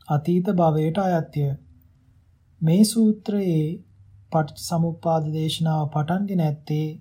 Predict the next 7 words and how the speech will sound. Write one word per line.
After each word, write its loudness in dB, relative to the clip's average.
වර්තමාන 0
භවයට -2
අයත් -4
ස්පර්ශය -2
ආදීනි. -2
සාමාන්‍ය 2
පටිච්චසමුප්පාද -2